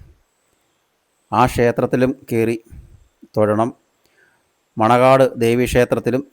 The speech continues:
കയറി തൊഴണം. മണകാട് ക്ഷേത്രം സ്ഥിതി ചെയ്യുന്നത് കൊടുമൺ ജംഗ്ഷനിൽ നിന്ന് കൂടലിലേക്ക് പോകുന്ന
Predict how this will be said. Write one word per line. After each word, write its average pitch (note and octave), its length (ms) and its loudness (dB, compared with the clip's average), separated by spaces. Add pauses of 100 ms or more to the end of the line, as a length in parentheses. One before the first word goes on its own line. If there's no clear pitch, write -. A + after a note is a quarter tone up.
(180)
കയറി A2 240 0 (320)
തൊഴണം. G#2+ 280 -2 (760)
മണകാട് C3 580 4 (440)
ക്ഷേത്രം A#2+ 500 0
സ്ഥിതി B2 260 -2
ചെയ്യുന്നത് A2+ 460 0 (280)
കൊടുമൺ B2+ 400 2
ജംഗ്ഷനിൽ A#2 440 -2
നിന്ന് A2 300 -2 (1120)
കൂടലിലേക്ക് D3 640 4
പോകുന്ന A#2 400 0